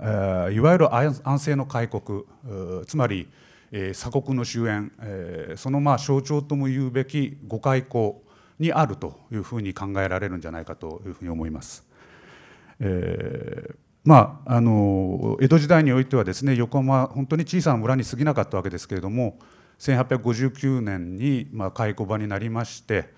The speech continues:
えー、以降、その港湾をはじめとして町、えー、自体が、あー、発展し、そして、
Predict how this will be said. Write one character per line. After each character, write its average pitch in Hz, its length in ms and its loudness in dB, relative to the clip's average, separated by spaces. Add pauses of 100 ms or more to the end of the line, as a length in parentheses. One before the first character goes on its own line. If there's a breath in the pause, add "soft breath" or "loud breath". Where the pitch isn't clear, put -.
(340 soft breath)
え 87 400 -8
ー、 104 40 -8
以 107 40 -8
降、 104 260 -2
そ - 120 -10
の 92 800 -12
港 120 220 0
湾 113 240 0
を - 20 -4
は 117 140 -4
じ 113 100 -6
め 127 140 -4
と 120 100 -6
し - 60 -10
て 117 100 -10
町、 117 480 -6
え 117 40 -12
ー、 104 160 -6
自 98 180 -10
体 104 260 -2
が、 95 300 -2
あ 90 480 -10
ー、 - 80 -
発 - 220 -8
展 110 200 -2
し、 - 300 -6 (440 soft breath)
そ - 140 -10
し 117 80 -12
て、 127 340 -2